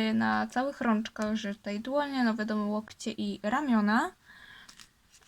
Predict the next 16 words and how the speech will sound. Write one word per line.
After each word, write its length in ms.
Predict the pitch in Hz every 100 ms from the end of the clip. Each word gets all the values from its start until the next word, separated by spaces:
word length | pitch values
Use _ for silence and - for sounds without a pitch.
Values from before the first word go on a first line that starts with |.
| -
Y, 720 | 113 220 214 - - _ -
fajne 220 | - 302 359
pazurki 560 | 311 - - - -
ma, 200 | 220 -
takie 580 | - - - 226 214 - - _ _ _ _ _ _ _ _ _ _ _ _ - -
ostrutkie. 720 | 240 226 247 254 - 220 214 254 - _ _ -
Halo? 320 | 214 285 240 - _ _ -
Ostrość? 520 | 202 - 233 302 -
Mm. 260 | 196 185 302 _ _ -
Takie 220 | _ - -
słodkie 340 | - - 427 415
dołeczki 600 | 349 339 330 - - 403
ma 140 | 370
na 80 | 403
koteczka. 800 | 440 - _ _ _ - - - 494 539 _ _ _ - - - - - - _ -
Dobra. 520 | 226 226 214 240